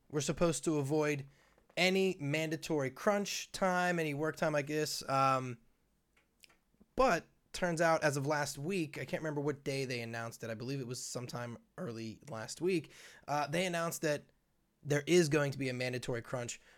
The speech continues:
for their dev team, uh, for all the developers who, according to an article that I was reading,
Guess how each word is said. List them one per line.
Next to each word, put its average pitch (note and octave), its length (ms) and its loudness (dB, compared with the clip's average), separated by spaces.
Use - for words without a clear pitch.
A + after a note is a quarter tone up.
for F3+ 280 2
their D#3+ 140 4
dev C3 300 0
team, C3 340 -4
uh, B2 220 -2
for D#3 160 -2
all D3 80 2
the D3 60 -2
developers C3 720 -2
who, C3+ 280 -2
according E3 360 2
to D#3 140 2
an C#3 60 4
article D#3 360 6
that C3+ 120 6
I D3+ 100 6
was D3 160 4
reading, B2+ 420 -2